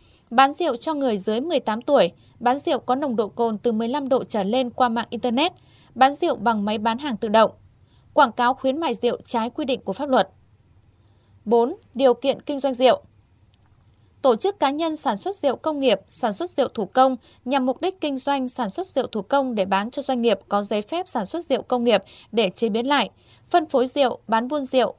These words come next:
bán lẻ rượu, bán rượu tiêu dùng tại chỗ, tùy thuộc từng loại hình kinh doanh, phải đảm bảo điều kiện quy định tại điều tám, điều chín, điều mười,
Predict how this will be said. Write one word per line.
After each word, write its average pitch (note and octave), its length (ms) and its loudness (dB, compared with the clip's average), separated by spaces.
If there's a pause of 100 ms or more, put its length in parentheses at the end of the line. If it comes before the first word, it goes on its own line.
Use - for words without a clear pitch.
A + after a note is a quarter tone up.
bán G#3 160 0
lẻ C#4 200 -4
rượu, G3+ 300 0 (200)
bán A3+ 140 0
rượu C4 200 -4
tiêu C#4 160 -2
dùng G#3+ 240 -2
tại G#3 180 -4
chỗ, B3 300 0 (300)
tùy C#4+ 140 0
thuộc B3+ 300 0
từng A#3 180 -2
loại A3+ 180 -4
hình G#3+ 200 -4
kinh C4+ 180 -4
doanh, B3+ 260 2 (300)
phải C#4+ 120 0
đảm A#3+ 200 0
bảo A3+ 180 2
điều A3 200 -2
kiện A#3 260 -2
quy D4 140 -6
định B3 180 0 (100)
tại G#3+ 140 -2
điều G3 200 -4
tám, A3 460 -4
điều A#3 160 4
chín, G#3+ 440 -4
điều A#3 160 2
mười, G#3 340 0